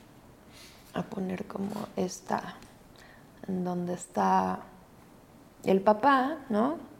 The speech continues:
Que murió, ¿no? Y está el hijo.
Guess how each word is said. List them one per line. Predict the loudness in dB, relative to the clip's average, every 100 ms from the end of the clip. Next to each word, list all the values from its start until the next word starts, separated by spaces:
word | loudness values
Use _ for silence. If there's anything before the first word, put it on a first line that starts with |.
| -8
Que | -2
murió, | -2 0 0 -2 -8 -20 -20 -20 -20 -20 -20 -20 -20 -20 -20 -20 -20 -20 -20 -20 -20 -20 -16 -8
¿no? | -8 -8 -14 -20 -20 -20 -20 -20 -20 -20 -20 -20 -20 -20 -20 -20 -20 -20 -20 -20 -14 0
Y | 4
está | 2 4 4
el | 6 4
hijo. | 2 0 -6 -8